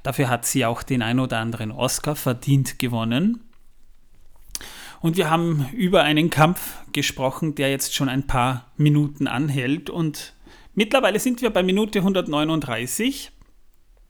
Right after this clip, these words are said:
Und bevor wir ins Detail gehen, analysieren wir diese Minute mal.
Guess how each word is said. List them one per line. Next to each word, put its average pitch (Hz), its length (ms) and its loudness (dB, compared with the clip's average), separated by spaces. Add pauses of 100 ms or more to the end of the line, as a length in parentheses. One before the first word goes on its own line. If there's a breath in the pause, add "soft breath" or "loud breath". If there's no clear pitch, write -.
(260)
Und 202 220 2
bevor 190 320 4
wir 175 320 6 (380 loud breath)
ins 190 260 6
Detail 135 380 2
gehen, 139 360 4
analysieren 143 720 2
wir 127 100 0
diese 127 280 0
Minute 117 440 -2
mal. 104 300 -6